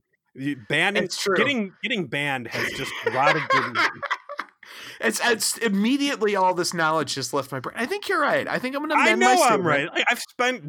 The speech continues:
Speaker 2: Yeah.
Speaker 1: decades accusing people of these things. <laughs>
Speaker 2: <laughs> You're right. This is not a metagamer. This is a power gamer because he purposely does the worst thing, but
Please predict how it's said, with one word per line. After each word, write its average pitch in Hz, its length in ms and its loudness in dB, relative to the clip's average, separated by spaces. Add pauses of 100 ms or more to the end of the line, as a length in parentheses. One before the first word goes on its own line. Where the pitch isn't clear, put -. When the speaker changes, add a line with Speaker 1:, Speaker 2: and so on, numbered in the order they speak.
Speaker 2:
Yeah. 240 220 4
Speaker 1:
decades 180 240 2
accusing 139 480 -6
people 117 380 -8
of 110 140 -10
these 120 220 -10
things. - 600 -8
<laughs> - 100 -2
Speaker 2:
<laughs> - 1300 -2
You're 226 160 2
right. 151 220 2
This 190 240 0
is 180 120 -4
not 208 180 2
a 220 40 0
metagamer. 196 600 0
This 147 160 -4
is 143 140 -6
a 147 60 0
power 170 400 2
gamer 147 500 -2 (400)
because 147 760 0
he 151 200 -12
purposely 202 680 -2
does 160 680 0 (480)
the 160 200 -4
worst 160 480 0
thing, 156 440 0
but 135 200 -2